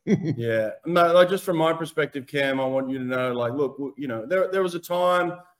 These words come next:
Speaker 2: where I was the fastest swimmer from one end of the pool to the other in Australia, and, and I was very proud of that. And there was a time where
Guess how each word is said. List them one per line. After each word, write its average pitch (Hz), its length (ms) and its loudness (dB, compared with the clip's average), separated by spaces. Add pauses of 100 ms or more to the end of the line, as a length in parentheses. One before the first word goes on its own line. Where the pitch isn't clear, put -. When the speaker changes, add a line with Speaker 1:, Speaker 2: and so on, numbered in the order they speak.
(280)
Speaker 2:
where 147 200 2
I 156 140 4
was 160 220 0
the 139 100 -14
fastest 139 600 -2
swimmer 143 320 -4
from 135 200 -8
one 139 180 0
end 135 160 -2
of 131 60 -4
the 127 40 -6
pool 135 280 -4
to 131 100 -20
the 127 140 -2
other 123 300 0
in 127 160 -8
Australia, 120 580 -4
and, 120 100 -4
and 123 140 -4
I 120 100 -6
was 123 100 -6
very 135 200 -2
proud 160 320 0
of 117 60 -4
that. 113 200 -2
And 131 100 -4
there 135 60 4
was 131 120 -2
a 131 40 -12
time 139 360 -4
where 127 200 2